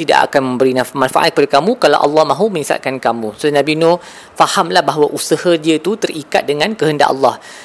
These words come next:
Yang kerja dia hanyalah untuk memberi nasihat, tetapi yang sama ada mereka terima ataupun tidak terletak di tangan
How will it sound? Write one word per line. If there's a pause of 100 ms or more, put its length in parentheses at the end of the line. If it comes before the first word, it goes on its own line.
(360)
Yang
kerja
dia
hanyalah
untuk
memberi
nasihat, (400)
tetapi
yang (220)
sama
ada
mereka
terima
ataupun
tidak
terletak
di
tangan